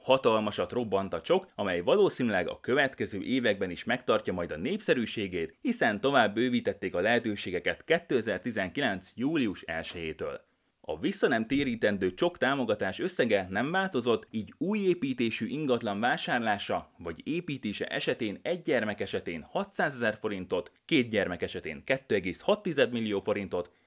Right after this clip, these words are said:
míg három gyermek esetén tíz millió forintot kaphatsz. Amennyiben használt ingatlanban gondolkodsz,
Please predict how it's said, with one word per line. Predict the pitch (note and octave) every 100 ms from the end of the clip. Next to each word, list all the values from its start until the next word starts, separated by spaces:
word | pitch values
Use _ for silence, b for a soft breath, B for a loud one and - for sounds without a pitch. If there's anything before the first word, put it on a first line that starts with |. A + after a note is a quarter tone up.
| b
míg | - E2+
három | - G#3+ G#3 D#3+
gyermek | C3 A2+ G2+
esetén | G2+ F#2+ E2+ C#2+ -
tíz | C#3+ F3 D3
millió | G2+ A2 G#2 F#2+
forintot | - G2 F2+ F2+ -
kaphatsz. | E2+ - E2+ - - _ _ _ _ _ _ -
Amennyiben | G#3 F#3 C3 A#2 F#2+
használt | E2+ D#3+ - G#2+ G#2+
ingatlanban | A2 G2 G2+ E2 E2 E2
gondolkodsz, | G3+ G3 B2+ A#2 G2+ -